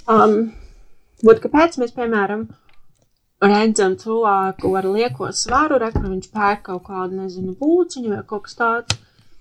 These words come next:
un parāda tādu domu, "O, varbūt viņam tas nav jāēd", jā. A, ja mēs redzam cilvēku, kas, kam nav liekā svara,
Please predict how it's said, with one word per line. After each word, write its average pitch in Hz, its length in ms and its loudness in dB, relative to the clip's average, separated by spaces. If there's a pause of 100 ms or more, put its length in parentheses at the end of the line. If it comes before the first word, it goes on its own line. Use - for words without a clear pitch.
(140)
un 220 360 2
parāda 254 380 2
tādu 202 300 -2
domu, 226 260 -2
"O, 262 120 -2
varbūt 202 280 -4
viņam 196 240 -6
tas 196 180 -10
nav 185 140 -8
jāēd", 180 500 -8
jā. - 160 -10 (1600)
A, 226 80 4
ja 247 120 4
mēs 233 200 -4
redzam 226 600 -2 (1120)
cilvēku, 208 640 4
kas, - 320 -12
kam 233 160 -18
nav 320 180 4
liekā - 360 0
svara, - 400 -6